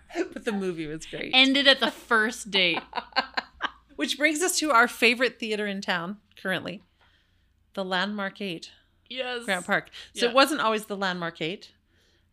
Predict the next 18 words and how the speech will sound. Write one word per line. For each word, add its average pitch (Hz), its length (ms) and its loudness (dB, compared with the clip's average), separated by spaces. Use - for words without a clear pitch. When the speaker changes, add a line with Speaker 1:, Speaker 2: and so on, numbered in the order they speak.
Speaker 1:
Uh, 165 440 -2
it 233 40 -10
was 202 80 -10
just 208 200 -12
the 190 60 -8
Grant 175 260 -6
Park 175 300 -6
Cinema 170 460 -6
or - 20 -8
Grant 156 260 -12
Park 160 180 -10
Theaters, 175 460 -8
Speaker 2:
It 247 60 -6
was 285 240 -2
Speaker 1:
right? - 80 -18
Speaker 2:
called 392 180 -10
Cineplex 247 440 -8
Odeon 165 420 -6